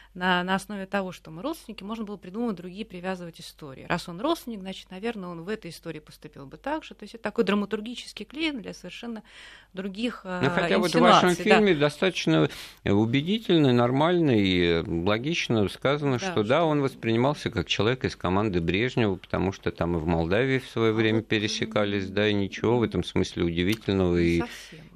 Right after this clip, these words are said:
Speaker 1: Вы
Speaker 2: нет?
Speaker 1: знаете, нет. Он, они действительно были в хороших отношениях, но, э,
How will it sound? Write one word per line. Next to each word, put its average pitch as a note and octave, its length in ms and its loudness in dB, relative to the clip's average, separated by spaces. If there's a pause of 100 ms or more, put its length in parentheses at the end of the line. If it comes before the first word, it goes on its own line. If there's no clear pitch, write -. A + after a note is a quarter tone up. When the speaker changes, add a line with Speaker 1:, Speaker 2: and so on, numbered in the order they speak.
Speaker 1:
Вы F3 60 0
Speaker 2:
нет? C#3 160 2
Speaker 1:
знаете, A#3 280 -12
нет. G#3+ 380 -10
Он, G#3+ 180 -8
они G#3 280 2
действительно G#3 400 -16
были F3+ 140 -14
в D#3+ 60 -20
хороших - 460 -20
отношениях, D#3+ 680 -20
но, F3 460 -14
э, E3+ 400 -14